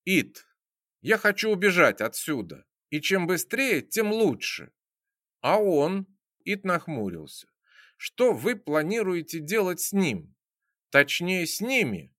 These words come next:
раз уж на то пошло». «Я не знаю. Мне жутко»,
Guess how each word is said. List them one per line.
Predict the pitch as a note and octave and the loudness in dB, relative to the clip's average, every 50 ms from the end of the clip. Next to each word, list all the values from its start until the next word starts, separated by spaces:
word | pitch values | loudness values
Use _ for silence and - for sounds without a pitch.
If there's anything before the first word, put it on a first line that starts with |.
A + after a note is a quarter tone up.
| _ _ _ _ | _ _ _ _
раз | G2 B2+ C#3+ B2+ - | 2 2 2 2 0
уж | C3+ B2 - | -6 -6 -6
на | D3+ C#3+ C#3 | -4 -6 -4
то | - - B2 | -2 -4 -6
пошло». | G2 - B2 A2+ - - B2+ G#2 E2 - - _ _ _ _ _ _ _ _ _ _ _ _ _ _ _ | -4 -4 -6 -6 -6 -8 -8 -8 -8 -8 -14 _ _ _ _ _ _ _ _ _ _ _ _ _ _ _
«Я | - G#2+ F#3 A3+ | -2 0 0 2
не | G#3+ F#3 E3 | 2 0 -2
знаю. | C3+ B2+ B2 A2+ G2 E2 D2 C2 - _ _ _ _ _ _ _ _ | -2 -2 -2 -2 -4 -4 -6 -12 -20 _ _ _ _ _ _ _ _
Мне | - F#2+ D#3+ G#3 G#3 | -6 -2 0 0 2
жутко», | E3 C3 C#3+ F3 D#3 B2+ - - - G2+ D#2 C2+ | 2 2 2 2 2 0 -2 -8 -12 -12 -12 -12